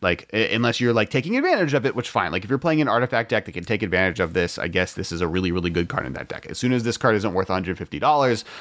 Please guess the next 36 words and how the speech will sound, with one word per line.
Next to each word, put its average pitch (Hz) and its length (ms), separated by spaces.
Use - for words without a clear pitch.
I'm 98 160
going 98 200
to 92 60
buy 92 280
them 87 260
for 82 720
the - 100
decks 110 300
that 107 140
I 104 100
own 85 520
that 92 100
are 90 80
artifact 90 480
themed. 64 300
The 76 220
Malfagors, 90 840
uh, 87 200
I 85 200
built 95 280
a 85 40
new 85 200
Silas 87 340
Ren 80 140
Rebek 127 320
deck. 123 260
Those 107 280
will, 101 200
will 95 140
probably 85 340
take 78 200
advantage 82 320
of 71 100
this 78 120
pretty 80 200
well. 123 400